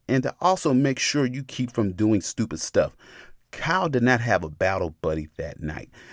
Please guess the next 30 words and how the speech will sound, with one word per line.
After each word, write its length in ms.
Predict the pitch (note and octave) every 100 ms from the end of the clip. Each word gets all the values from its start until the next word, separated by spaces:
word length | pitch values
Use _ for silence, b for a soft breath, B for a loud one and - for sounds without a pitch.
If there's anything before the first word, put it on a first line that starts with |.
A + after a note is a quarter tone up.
| B
And 100 | G#2+
I 120 | C3
honestly 460 | - B2+ C3 - B2
believe 840 | A2+ G#2 G2+ B2 A2+ F#2 D2+ - -
that 140 | E2+
had 340 | - C3+ D3+ D3+
somebody 560 | - D3 C#3+ C#3 C3+ B B B
with 140 | -
a 60 | E2+
little 200 | F#2+ D3
bit 120 | D#3
more 180 | C#3+ C3+
experience, 880 | A#2+ - - - C3 G#2+ E2+ D#2 - B
a 80 | -
little 220 | A#2 A3
bit 180 | F#3+ A#3
more 220 | F#3+ F3+
knowledge, 560 | C#3+ C#3 D3 C#3+ D3 B2+
and 80 | A#2
a 40 |
little 300 | A2+ C#3+ D#3+
bit 180 | C#3+ C#3+
more 220 | C#3 C3
wisdom 400 | A2 C3 A#2 G#2+
had 240 | G#2+ F2+
been 220 | F2+ A#2+ B2
there 160 | A2+
with 240 | G2 C3 -
him, 260 | G2+ E2+ B B B B
maybe, 800 | G#2 E3 E4+ G#4 C4+ C3 D#2+ D#2+